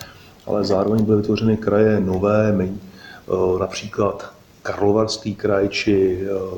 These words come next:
kraj Vysočina. A myslím si, že to byl dobrý krok k tomu, že jsme se jako samospráva více přiblížili, eh, obyvatelům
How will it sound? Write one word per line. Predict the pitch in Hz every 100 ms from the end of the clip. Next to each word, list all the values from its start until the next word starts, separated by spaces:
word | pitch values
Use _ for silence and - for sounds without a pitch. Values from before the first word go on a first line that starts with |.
| 92
kraj | - 101
Vysočina. | 95 - 107 - 110 117 113 - - - - - -
A | 101 101 -
myslím | 104 - 110
si, | 117
že | 110
to | 113
byl | 113
dobrý | 104 113
krok | 110 110 107 -
k |
tomu, | 107 104 104
že | 101
jsme | - 107 110 107 - - - - -
se | - 107 98
jako | 95 113
samospráva | - 98 104 - 104 95 92 92 90
více | 104 104 - 104 95 - -
přiblížili, | - 101 98 101 95 107 95 92 92
eh, | 92 - 92 92 90 90 87 -
obyvatelům | 101 101 98 110 101 101 110